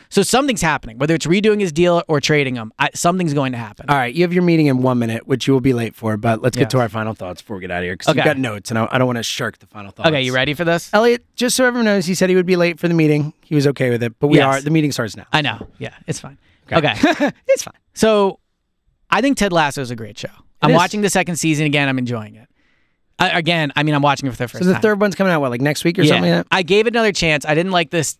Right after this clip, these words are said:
Speaker 1: I didn't like the first episode of the, the second ep-, season, so I gave up on it. But I've come back and I'm, like,
Speaker 2: Oh, yeah,
Speaker 1: almost
Speaker 2: I
Speaker 1: finished
Speaker 2: forgot.
Speaker 1: it.
Speaker 2: I gave you crap for that
Speaker 1: Yeah,
Speaker 2: in the
Speaker 1: yeah.
Speaker 2: moment. Yeah, yeah.
Speaker 1: So Ted Lasso to me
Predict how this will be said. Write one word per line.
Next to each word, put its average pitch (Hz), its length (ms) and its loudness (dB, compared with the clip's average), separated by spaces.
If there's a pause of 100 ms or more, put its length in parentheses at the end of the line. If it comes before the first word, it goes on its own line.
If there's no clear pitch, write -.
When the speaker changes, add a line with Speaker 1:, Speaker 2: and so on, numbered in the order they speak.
Speaker 1:
I 151 80 2
didn't 196 140 -4
like 190 120 -2
the 175 100 -4
first 147 260 -2
episode 131 420 -2
of 123 80 -2
the, 120 320 -4 (220)
the 127 100 -4
second 135 300 0
ep-, - 180 -6
season, 131 340 0
so 123 120 0
I 123 60 0
gave 123 200 -2
up 123 160 -2
on 123 100 -2
it. 120 120 -4
But 123 100 0
I've 123 180 -6 (220)
come 160 140 0
back 131 260 -2
and 131 80 -4
I'm, 120 100 -4
like, 123 160 -2
Speaker 2:
Oh, 339 120 2
yeah, 294 140 2
Speaker 1:
almost - 200 0
Speaker 2:
I 233 40 0
Speaker 1:
finished 247 140 2
Speaker 2:
forgot. 208 160 0
Speaker 1:
it. 165 40 -2
Speaker 2:
I 165 60 -2
gave 175 180 0
you 170 80 -4
crap 143 240 0
for - 60 -4
that 190 40 4
Speaker 1:
Yeah, 185 80 4
Speaker 2:
in 175 60 0
the - 40 -2
Speaker 1:
yeah. 127 100 -2
Speaker 2:
moment. 110 180 -16
Yeah, 110 120 -10 (120)
yeah. 90 40 -20 (280)
Speaker 1:
So 185 400 2 (480)
Ted 254 200 4
Lasso 190 380 0
to 160 60 -2
me 113 400 -4